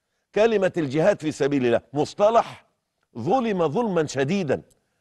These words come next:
وعلشان كده خلوا جماعات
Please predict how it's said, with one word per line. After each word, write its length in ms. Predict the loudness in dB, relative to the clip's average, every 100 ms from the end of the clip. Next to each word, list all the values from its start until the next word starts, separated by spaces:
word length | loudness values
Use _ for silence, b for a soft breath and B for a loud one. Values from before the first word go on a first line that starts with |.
| _ _ _
وعلشان 640 | -2 0 0 -2 0 -2
كده 400 | 0 0 2 0 -2 _ _ _ _
خلوا 500 | -8 0 2 4 2
جماعات 680 | 4 2 2 2 2 0